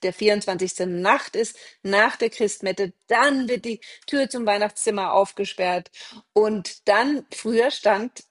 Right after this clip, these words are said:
und bis heute, glaub ich, bei meinen Eltern der Weihnachtsbaum bis zum zweiten Februar, weil das war klassischerweise die Weihnachtszeit.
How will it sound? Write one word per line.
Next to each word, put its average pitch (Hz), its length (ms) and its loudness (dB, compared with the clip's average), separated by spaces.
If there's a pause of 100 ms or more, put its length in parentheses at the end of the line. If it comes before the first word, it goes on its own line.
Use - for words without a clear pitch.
(120)
und 185 140 -10
bis 170 140 -12
heute, 175 240 -4
glaub 156 160 -4
ich, 170 180 -12 (300)
bei 190 140 4
meinen 190 300 -2
Eltern 220 580 2
der 196 220 2
Weihnachtsbaum 185 720 -2
bis 180 260 -6
zum 254 180 -10
zweiten - 440 -6
Februar, 226 480 0
weil 175 140 0
das 190 300 0
war 190 220 0
klassischerweise 190 960 -4
die 208 140 -8
Weihnachtszeit. 208 760 -2